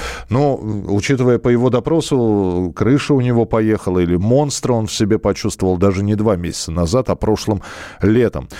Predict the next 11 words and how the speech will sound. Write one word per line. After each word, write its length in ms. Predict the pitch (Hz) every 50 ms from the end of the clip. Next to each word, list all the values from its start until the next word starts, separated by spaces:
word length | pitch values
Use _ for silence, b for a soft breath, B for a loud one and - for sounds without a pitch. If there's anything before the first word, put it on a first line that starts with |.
| B B B B B
Ищи-, 380 | 127 131 135 - - - 175
э, 320 | 160 160 160 170 165 - 165
из 120 | 160 -
Франции 460 | - - 202 202 185 156 - - 120
сообщение. 540 | 98 - - 104 98 92 - 107 87 82 87
«Ищите 340 | 90 - - 156 151 - 160
доктора, 560 | 143 131 160 202 190 - - - 135 110 92
кто 240 | - - - 107 98
ему 260 | 95 95 98 107 120 117
давал 320 | 110 104 98 110 113 104
заключение. 840 | 85 95 98 - 101 110 117 - - - 151 143 120 95 80 -